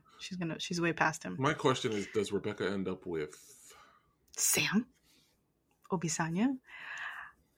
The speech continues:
Speaker 1: I don't,
Speaker 2: I don't
Speaker 1: I
Speaker 2: think
Speaker 1: don't know
Speaker 2: so.
Speaker 1: that Sam is staying.
Speaker 2: I don't think it ends up that way.
Speaker 1: No, I don't think so either.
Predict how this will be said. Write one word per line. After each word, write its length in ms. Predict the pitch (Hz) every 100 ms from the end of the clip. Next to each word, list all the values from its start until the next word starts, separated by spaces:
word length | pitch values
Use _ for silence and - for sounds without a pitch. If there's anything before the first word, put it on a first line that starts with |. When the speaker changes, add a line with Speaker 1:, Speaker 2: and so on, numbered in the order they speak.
| _ 185
Speaker 1:
I 100 | 220
don't, 220 | 302 294 - _ _ _ - -
Speaker 2:
I 80 |
don't 160 | 123 123
Speaker 1:
I 40 |
Speaker 2:
think 80 | 190
Speaker 1:
don't 100 | 370
know 80 | 320
Speaker 2:
so. 40 | 233
Speaker 1:
that 180 | 175 156
Sam 540 | - - 185 180 165
is 100 | 156
staying. 460 | - 165 147 151 - _ _ _ _ _ _ _ _ _ _ - - -
Speaker 2:
I 100 | -
don't 200 | 104 101
think 180 | 104 101
it 80 | 82
ends 240 | 101 95
up 140 | 92 - _ _
that 200 | - -
way. 120 | - - - _ _ _ _
Speaker 1:
No, 140 | 165 -
I 140 | 156
don't 100 | 180
think 140 | 160 156
so 100 | 156
either. 300 | 147 180